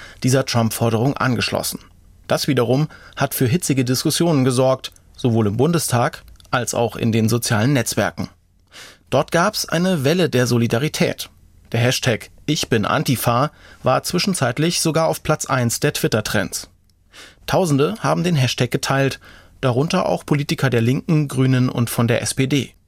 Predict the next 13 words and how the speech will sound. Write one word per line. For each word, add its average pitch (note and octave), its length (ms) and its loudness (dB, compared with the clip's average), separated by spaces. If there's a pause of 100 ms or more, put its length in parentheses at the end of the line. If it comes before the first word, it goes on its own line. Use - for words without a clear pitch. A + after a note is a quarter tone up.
(720)
Die C3+ 100 0
S-P-D-Vorsitzende A#2+ 1120 0
Saskia A2+ 400 -2
Esken E3 460 -2 (340)
hat - 220 -4
beispielsweise C#3 580 0
getwittert, D3+ 500 0 (220)
sie C#3+ 160 -2
sei C3 320 0 (240)
Antifa C#3 640 0
und C#3 240 -2
das C3 380 -2
selbstverständlich. - 1080 -2